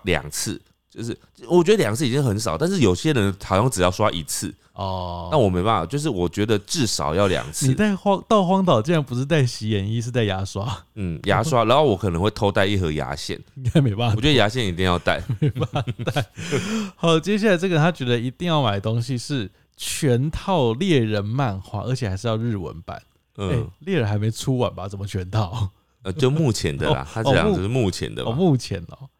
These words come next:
Speaker 2: 欸，我能体会这种漫画全套，因为我以前有，有朋友送我一整套的那个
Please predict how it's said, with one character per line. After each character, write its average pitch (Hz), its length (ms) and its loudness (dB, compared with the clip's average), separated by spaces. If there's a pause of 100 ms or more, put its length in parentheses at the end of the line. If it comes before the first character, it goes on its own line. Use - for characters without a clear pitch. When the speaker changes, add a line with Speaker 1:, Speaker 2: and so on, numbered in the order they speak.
(120)
Speaker 2:
欸， 180 80 -2
我 131 220 0
能 147 180 2
体 135 180 -2
会 151 160 2
这 147 120 -4
种 117 140 -2
漫 131 180 -2
画 120 180 -2
全 - 240 -10
套， 98 260 -8
因 139 60 -4
为 185 60 2
我 107 280 0
以 107 140 -10
前 104 240 -6
有， 95 320 -8
有 113 180 -8
朋 120 160 0
友 139 120 0
送 143 200 -2
我 104 100 -4
一 147 100 -4
整 98 240 -6
套 127 160 -2
的 101 100 -2
那 107 140 -4
个 98 280 -10